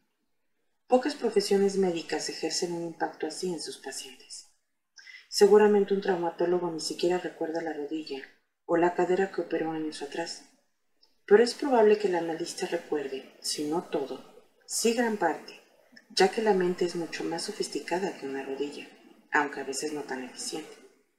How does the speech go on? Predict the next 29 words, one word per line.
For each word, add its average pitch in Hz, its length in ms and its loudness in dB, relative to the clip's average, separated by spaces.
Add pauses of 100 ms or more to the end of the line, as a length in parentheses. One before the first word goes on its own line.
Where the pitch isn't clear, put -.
(720)
Avanzó 226 400 4
despacio 214 520 2
hacia 143 180 -6
la 139 80 -8
entrada, 147 420 -8 (500)
asimilando 180 600 0
todo 208 320 4
lo 202 140 0
que 147 140 -10
veía. 131 380 -10 (800)
Se - 160 4
recordó 214 500 6
que 269 100 -2
esta 254 200 -2
es 247 120 -2
otra 220 260 2
de 165 100 -2
las 156 180 -2
claves 165 380 0
del 156 140 -2
análisis. - 720 -8 (680)
El 196 120 4
terapeuta 220 580 4
conoce 190 420 0
casi 196 260 -4
todas 214 320 2
las 208 200 -2
intimidades 160 640 -4
emocionales 151 800 -8